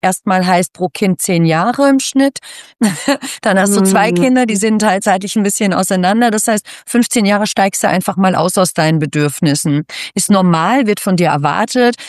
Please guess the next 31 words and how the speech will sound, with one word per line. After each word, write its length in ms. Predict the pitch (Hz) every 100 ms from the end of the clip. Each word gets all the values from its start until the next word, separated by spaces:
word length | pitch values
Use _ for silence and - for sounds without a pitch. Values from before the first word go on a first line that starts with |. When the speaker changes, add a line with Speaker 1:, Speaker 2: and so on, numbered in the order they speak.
| -
Speaker 1:
Du 60 | 185
sollst 220 | 190 -
dabei 180 | 175 170
natürlich 340 | 165 180 -
glücklich 400 | 170 170 226 226
sein, 240 | 208 208
weil 100 | 196
du 60 | 214
Speaker 2:
Ja, 160 | 196 165
Speaker 1:
bist 120 | 180
Mutter, 180 | 165 226
Speaker 2:
genau. 120 | 185
Speaker 1:
Mutterschaft, 560 | 165 208 190 190 -
große 260 | - 180 -
Speaker 2:
Ja. 240 | 190 175 185
Speaker 1:
Sache. 160 | 233 262 - - - _
Und 180 | 208 208
Speaker 2:
Ja. 180 | 208 180
Speaker 1:
irgendwann 300 | 285 277 269
denkst 260 | 262 269
du 80 | 269
dir, 140 | 254
„Aber 200 | 247 240
wo 140 | 190 262 -
bin 220 | 277 277
denn 200 | 269 262
jetzt 240 | 262 254 -
ich? 220 | 170 -
Wo 200 | 190 254 262
bleib 360 | 240 214 214 -
ich?“ 440 | 175 165 - -